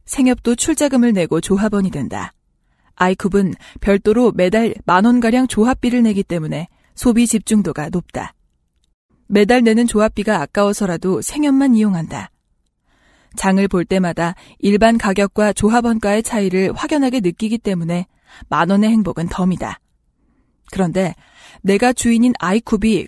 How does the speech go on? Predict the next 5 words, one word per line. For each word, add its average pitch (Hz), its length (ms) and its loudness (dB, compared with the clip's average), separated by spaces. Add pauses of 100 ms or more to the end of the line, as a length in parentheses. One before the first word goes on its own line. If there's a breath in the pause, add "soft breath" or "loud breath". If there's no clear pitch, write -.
근래 196 400 2
노사 208 340 0
갈등 208 360 -2
중이다. - 440 -8 (720)
아이쿱은 190 640 0